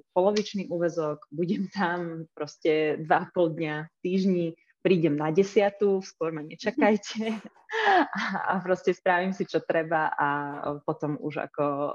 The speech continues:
keď tak ma volajte len, o, naozaj v prípade núdze, pretože robím iné veci. Takže,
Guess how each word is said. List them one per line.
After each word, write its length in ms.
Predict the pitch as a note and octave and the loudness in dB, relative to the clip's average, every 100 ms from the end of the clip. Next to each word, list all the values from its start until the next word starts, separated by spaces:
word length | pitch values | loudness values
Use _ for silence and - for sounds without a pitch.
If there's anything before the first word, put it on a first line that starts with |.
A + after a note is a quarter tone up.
| - D3 C#3+ D3+ E3 - | -4 -4 -4 -6 -10 -6
keď 140 | E3+ - | -6 -4
tak 200 | - C#3+ - | -6 -6 -8
ma 320 | - D3+ C#3+ C#3+ | -12 -10 -8 -8
volajte 400 | D3 D3 D3 D3+ | -6 -6 -6 -8
len, 400 | C#3+ C#3+ D3 D3+ | -6 -8 -10 -12
o, 400 | - D3+ D3+ D3+ | -12 -10 -10 -8
naozaj 400 | C#3+ D3 D3+ D3+ | -6 -4 -6 -6
v 40 | |
prípade 260 | C#3+ D3+ D3 | -6 -4 -4
núdze, 380 | C#3+ C#3 C#3+ C#3 | -4 -6 -6 -8
pretože 400 | - C3+ D3 D3 | -8 -14 -10 -6
robím 240 | C#3+ D3 | -4 -2
iné 160 | F3 F3 | 0 2
veci. 320 | D#3+ D#3+ C#3+ _ _ - - B3+ - | 2 0 -8 _ _ -20 -12 -6 0
Takže, 380 | D3+ E3+ E3+ | 2 6 8